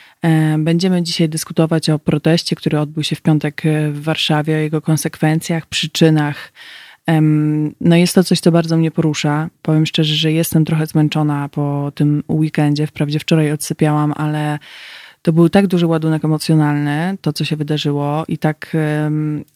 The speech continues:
mało spałam. Poza tym też sprawdzałam informacje na temat tego, co się dzieje, e, na Białorusi. Mm, teraz zresztą na jednym z ekranów widzę zdjęcia stamtąd. To też jest, mm, przerażająca sprawa.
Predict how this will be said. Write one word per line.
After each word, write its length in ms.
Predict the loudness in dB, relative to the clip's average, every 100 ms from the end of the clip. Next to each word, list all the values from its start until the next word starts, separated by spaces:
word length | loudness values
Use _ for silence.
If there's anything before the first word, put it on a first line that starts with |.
| _ 2
mało 280 | 4 4 0
spałam. 680 | -2 0 2 2 0 -2 -2
Poza 240 | 0 2 2
tym 180 | 2
też 160 | 0 -2
sprawdzałam 440 | -2 -2 0 2
informacje 520 | 0 -2 -2 -2 0 0
na 60 |
temat 220 | 0 -2
tego, 200 | -2 -4
co 100 | -4
się 140 | -4 -2
dzieje, 380 | -2 -2 -2 -6 -12 -20 -20 -8 2
e, 80 | 4 4 2
na 380 | 2 0 0 -2
Białorusi. 800 | 0 0 2 2 0 0 0 0 -4 -2
Mm, 580 | 0 2 0 -2 -4 -4
teraz 280 | -2 -2
zresztą 280 | -4 -4 0
na 100 | 0
jednym 220 | 2 0
z 60 | -2
ekranów 380 | -4 -2 -2 -2
widzę 220 | -4 -4
zdjęcia 380 | 0 2 2 -2
stamtąd. 520 | -2 -2 -2 -2 -4
To 140 | -2 0
też 240 | 0 0
jest, 340 | -4 -8 -6
mm, 120 | -6 -4 -4 -6 _ _
przerażająca 640 | 0 2 4 2 0 -2
sprawa. 460 | -4 -2 0 0